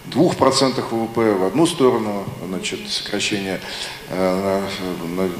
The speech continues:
правоохрану и оборону, э, тоже на эту величину.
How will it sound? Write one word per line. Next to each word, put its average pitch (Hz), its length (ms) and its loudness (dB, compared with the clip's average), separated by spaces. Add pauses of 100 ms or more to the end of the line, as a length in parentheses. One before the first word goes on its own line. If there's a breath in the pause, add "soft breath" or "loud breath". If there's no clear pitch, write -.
(140)
правоохрану 101 720 6
и 90 60 4
оборону, 95 480 2 (400 loud breath)
э, 92 340 2 (120)
тоже 147 280 8
на 135 100 8
эту 131 260 8
величину. 110 840 2